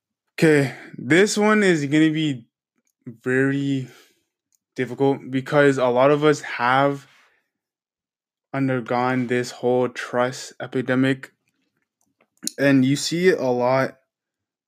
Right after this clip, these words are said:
in today's society where we hear, "We don't need new friends, we stay with the same old day ones," all those things. And it's good to have people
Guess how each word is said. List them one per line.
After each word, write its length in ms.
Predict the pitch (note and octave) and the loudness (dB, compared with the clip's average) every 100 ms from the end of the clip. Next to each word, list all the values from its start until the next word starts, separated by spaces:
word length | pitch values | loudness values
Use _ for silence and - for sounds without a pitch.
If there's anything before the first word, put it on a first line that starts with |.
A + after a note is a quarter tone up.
| _ - | _ -12
in 100 | C#3 | -8
today's 380 | C3 A#2+ B2 A#2+ | -4 -2 -2 -4
society 420 | B2+ A#2 A2+ A#2 | -8 -6 -4 -4
where 280 | A2+ A2+ A2+ | -2 -2 -2
we 140 | G#2+ | -4
hear, 480 | G#2+ - A#2+ A#2+ A#2 | -10 -4 0 2 0
"We 240 | A2+ A#2 B2+ | -2 -4 0
don't 220 | B2+ C3+ | 4 4
need 120 | D#3 | 6
new 180 | E3+ E3 | 6 4
friends, 520 | - D3+ D#3 D#3+ C3 | 2 2 4 0 -2
we 360 | A#2+ B2 A#2+ A#2+ | -4 -2 -4 -8
stay 300 | - C#3 C3+ | -2 4 4
with 260 | C3 B2 | 4 -2
the 100 | A#2+ | -10
same 380 | A2+ - B2+ B2+ | -8 -4 -2 -2
old 220 | A#2+ A#2+ | -2 -2
day 120 | A#2+ A#2+ | -2 -2
ones," 300 | A#2 A#2 A2 | -2 -2 0
all 200 | A#2+ B2 | 2 2
those 260 | A#2+ A2+ | 0 -2
things. 340 | A#2 A#2 A2 - _ - _ _ _ | -4 -4 -4 -10 _ -20 _ _ _
And 160 | D3 D#3+ | 2 4
it's 140 | D3+ | 4
good 420 | C3 D3+ E3 D3 - | 4 6 6 2 0
to 480 | C3 B2 A2+ G#2 - - | 0 2 0 -2 -12 -8
have 380 | C3 C3 B2+ | 0 0 0
people 580 | - B2 A#2 G#2+ G#2 G#2+ | -4 -6 -4 -4 -4 -4